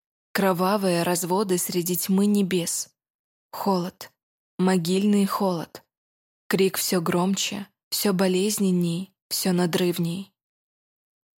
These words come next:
В секунду, когда казалось, что голова моя лопнет от этого пронзительного вопля,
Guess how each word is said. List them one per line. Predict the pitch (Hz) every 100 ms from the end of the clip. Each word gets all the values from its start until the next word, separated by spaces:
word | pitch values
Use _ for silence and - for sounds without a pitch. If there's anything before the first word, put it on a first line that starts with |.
| _
В | -
секунду, | - 214 - 240 226 190
когда | 196 180 202
казалось, | 214 185 214 233 190
что | - 196
голова | 165 185 190 208 214
моя | 190 175 175
лопнет | 190 226 185 170 -
от | 180
этого | 190 185 185 185
пронзительного | 190 185 180 202 - 180 170 165
вопля, | 175 208 - 156 214